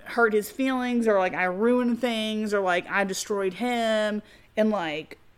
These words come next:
he, like, he doesn't wanna apologize because of just how terrible I am for, like, being such a tease and all kinds of stuff like that. And it was, it was really shitty,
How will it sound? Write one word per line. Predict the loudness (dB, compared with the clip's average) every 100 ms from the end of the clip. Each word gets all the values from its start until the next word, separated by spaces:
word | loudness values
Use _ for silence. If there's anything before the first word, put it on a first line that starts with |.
| _ -20
he, | -6 -4 -4 -6 -4
like, | -2 -2
he | 0 2 4
doesn't | 4 2
wanna | -2 -4
apologize | -2 0 2 2 2 2 2 2 0 -2
because | -2 0 0 -2 -10 -20 _
of | 0
just | 0 0
how | 0 -2
terrible | 0 0 0 -4
I | -4 -2
am | -2 -4 -4 -6 -6
for, | -6
like, | -4 -4 -6 -10 -18 _ -20 _ _ -20 -20 _ -16 -8 0
being | 0 0 -2
such | -2 -2
a | -4
tease | -6 -4 -4 -4 -8 -8
and |
all | -8
kinds | -6 -6 -6
of |
stuff | -4 -4
like | -4 -4
that. | -2 0 -2 -8 -20 -20 -20 -20 -20 -20 -20 _ -4
And | 0 2 0 -2
it | -2
was, | 2 0 0
it | -2
was | 0 2 0
really | 0 0
shitty, | 0 0 0 0 -4